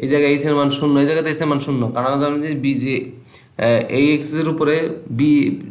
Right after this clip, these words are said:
যেটা বি, বি এর axis, এটা এইচ এর মান অবশ্যই শূন্য। তো এখানে কিন্তু, উম,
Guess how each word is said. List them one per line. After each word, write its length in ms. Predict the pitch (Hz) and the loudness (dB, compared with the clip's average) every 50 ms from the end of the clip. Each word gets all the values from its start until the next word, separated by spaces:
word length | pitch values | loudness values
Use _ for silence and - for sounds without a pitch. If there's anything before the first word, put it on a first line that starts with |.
| - 120 123 | -6 -2 -2
যেটা 200 | 147 139 151 143 123 120 | 0 0 0 0 0 2
বি, 140 | 139 156 160 160 160 156 147 - - - - - 120 | 2 2 2 2 0 0 -2 -4 -6 -10 -8 -4 0
বি 80 | 151 180 180 | 4 4 6
এর 80 | 185 156 131 | 4 4 2
axis, 220 | - 117 120 113 113 135 | 0 0 -2 -2 -2 -2
এটা 100 | 135 151 151 151 | 0 0 0 0
এইচ 80 | 147 165 | 0 -2
এর 60 | 160 151 | -2 0
মান 100 | 147 147 143 | 0 0 0
অবশ্যই 260 | 139 135 - - 147 - - | 0 -2 -4 -6 -8 -8 -6
শূন্য। 160 | 165 151 147 139 131 135 - - - - - _ | -4 -2 -2 -2 -2 -4 -10 -16 -20 -20 -16 _
তো 40 | - 147 | -4 -2
এখানে 160 | 156 170 180 180 180 | 0 2 2 2 2
কিন্তু, 240 | 180 180 175 180 190 190 190 190 190 - - - - - - - 139 | 2 0 0 0 0 0 -2 -2 -4 -10 -14 -16 -20 -20 -10 -4 -2
উম, 440 | 156 156 156 156 151 151 147 143 | 0 2 2 2 2 4 4 4